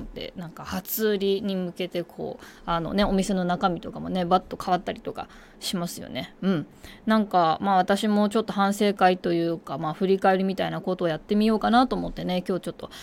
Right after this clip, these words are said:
放送撮ってみたいと思います。なんか皆さんのね、えーと、一年の振り返りのきっかけとか、何かヒントに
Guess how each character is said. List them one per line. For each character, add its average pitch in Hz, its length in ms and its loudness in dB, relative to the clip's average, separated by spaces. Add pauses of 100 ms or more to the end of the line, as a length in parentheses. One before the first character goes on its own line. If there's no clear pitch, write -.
(140)
放 180 140 2
送 175 260 -2 (220)
撮 202 120 2
っ 196 40 0
て 156 420 -4
み 185 140 -2
た 180 120 0
い 170 80 0
と 175 120 -6
思 170 100 -4
い 170 40 -2
ま 190 140 0
す。 190 260 -6
な 226 120 -2
ん - 20 -2
か 175 100 -2
皆 185 240 0
さ 190 140 -6
ん 160 60 -4
の 135 80 -6
ね、 196 320 2
え 175 40 2
ー - 20 0
と、 175 120 -2
一 185 120 -2
年 185 140 -2
の 165 60 -6
振 175 100 -2
り 175 120 2
返 170 200 2
り 165 40 -8
の 170 120 -4
き - 120 -10
っ - 40 -10
か 180 140 -2
け 185 120 -2
と 185 120 -6
か、 - 180 -8
何 185 200 -4
か 180 100 -6
ヒ 208 140 0
ン 202 80 -2
ト 196 80 -6
に 185 160 -8